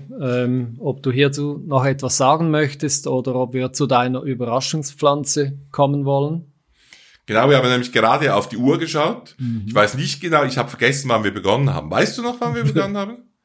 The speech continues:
Speaker 1: <laughs> Etwa um vier Uhr.
Speaker 2: Um vier Uhr un-, ungefähr, ja, dann ist
Speaker 1: Ja,
Speaker 2: es noch nicht so schlimm. Also dann
Speaker 1: ungefähr.
Speaker 2: sind wir,
Speaker 1: Müsst-,
Speaker 2: sind wir, sind wir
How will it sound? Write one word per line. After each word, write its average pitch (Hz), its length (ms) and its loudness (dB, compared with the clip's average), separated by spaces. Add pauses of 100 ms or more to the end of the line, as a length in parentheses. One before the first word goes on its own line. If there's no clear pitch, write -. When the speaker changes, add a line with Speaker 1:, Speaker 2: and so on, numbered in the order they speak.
Speaker 1:
<laughs> - 360 -20
Etwa 139 300 2
um 131 100 0
vier 139 260 -4
Uhr. 117 260 -4 (760)
Speaker 2:
Um 143 200 -2
vier 208 220 4
Uhr 185 60 2
un-, 165 180 -2
ungefähr, 139 440 2
ja, 127 260 4
dann 110 200 -4
ist 117 100 -6
Speaker 1:
Ja, 123 80 -8
Speaker 2:
es 127 60 -6
noch 90 100 -2
nicht 135 180 -2
so 233 120 -4
schlimm. 127 300 2
Also 87 220 -4
dann 90 40 -4
Speaker 1:
ungefähr. 85 80 -6
Speaker 2:
sind 98 160 -6
wir, 87 180 -2 (140)
Speaker 1:
Müsst-, 123 260 0
Speaker 2:
sind 90 100 -6
wir, - 120 -14
sind 107 180 2
wir 107 180 2